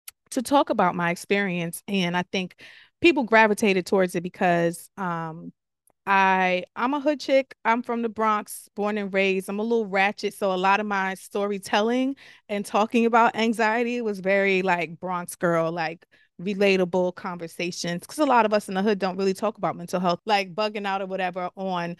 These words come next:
um, anxiety or panic attacks and things like that. So that's how it all came about. And that's been my journey thus far. And, um,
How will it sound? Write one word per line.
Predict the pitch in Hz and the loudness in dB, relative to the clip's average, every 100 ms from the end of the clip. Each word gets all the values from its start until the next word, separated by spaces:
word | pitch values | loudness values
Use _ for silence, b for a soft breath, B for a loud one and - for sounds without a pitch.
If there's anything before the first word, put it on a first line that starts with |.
| b b - | b b -2
um, | 202 175 170 165 - - | 2 2 0 -4 -4 0
anxiety | 214 185 190 180 180 175 | 2 4 4 6 4 2
or | 170 | -2
panic | - 185 180 | -4 -6 -6
attacks | - 185 185 | -6 -4 -4
and | 175 | -8
things | 170 175 | -8 -6
like | 175 127 - | -4 -4 0
that. | 175 - | -2 -2
So | - 170 170 _ _ _ | -6 -6 -8 _ _ _
that's | 277 311 | 2 4
how | 302 277 | 4 6
it | 269 | 6
all | 269 262 | 6 4
came | 247 233 | 2 0
about. | 214 226 | 2 0
And | 208 | -2
that's | 208 | -6
been | - 208 | -4 -4
my | 196 175 | -4 -4
journey | 180 196 233 180 | -4 -2 -2 -2
thus | 170 175 - | 0 0 0
far. | 180 190 190 160 | 2 4 4 4
And, | 165 165 175 b b _ | 2 -4 -10 b b _
um, | 190 175 170 160 | -2 0 -2 -6